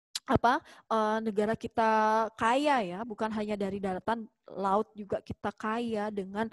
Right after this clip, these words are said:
eh, berbagai jenis ikan yang ada di Indonesia ya. Berarti banyak sekali nelayan, eh,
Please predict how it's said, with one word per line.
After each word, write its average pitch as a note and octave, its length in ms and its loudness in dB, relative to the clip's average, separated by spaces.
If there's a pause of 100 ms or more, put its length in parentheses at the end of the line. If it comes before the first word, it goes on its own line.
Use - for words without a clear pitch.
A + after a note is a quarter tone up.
(340)
eh, G3 280 -8
berbagai F#3+ 520 -4
jenis G3 600 -2
ikan A#3+ 600 -6
yang A3+ 240 -8
ada G3 320 -4
di G#3 280 -10
Indonesia F#3+ 760 -8
ya. G3 160 -10 (400)
Berarti G3 320 -8
banyak F#3 320 -6
sekali F#3+ 240 -6
nelayan, F#3 480 -4 (240)
eh, D#3 580 -12